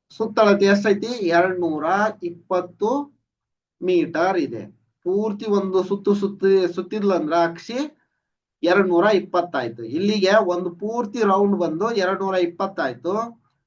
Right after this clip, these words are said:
ಎರಡ್ನೂರ, ಈಗ ಎರಡ್ನೂರ ಐವತ್ತರೊಳಗ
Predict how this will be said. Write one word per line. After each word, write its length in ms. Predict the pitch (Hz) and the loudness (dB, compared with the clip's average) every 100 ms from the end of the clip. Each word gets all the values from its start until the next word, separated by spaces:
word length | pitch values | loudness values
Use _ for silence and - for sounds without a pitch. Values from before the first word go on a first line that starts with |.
| _ _ 160 | _ _ -6
ಎರಡ್ನೂರ, 360 | 180 208 220 214 208 202 _ _ _ _ - | -2 -2 0 0 0 -6 _ _ _ _ -18
ಈಗ 140 | 139 | -14
ಎರಡ್ನೂರ 720 | 131 165 165 165 185 185 180 185 190 - | -8 -4 -2 -2 -4 -4 -2 2 2 0
ಐವತ್ತರೊಳಗ 840 | 143 143 170 175 160 127 110 101 | -8 -4 -4 -6 -8 -10 -10 -10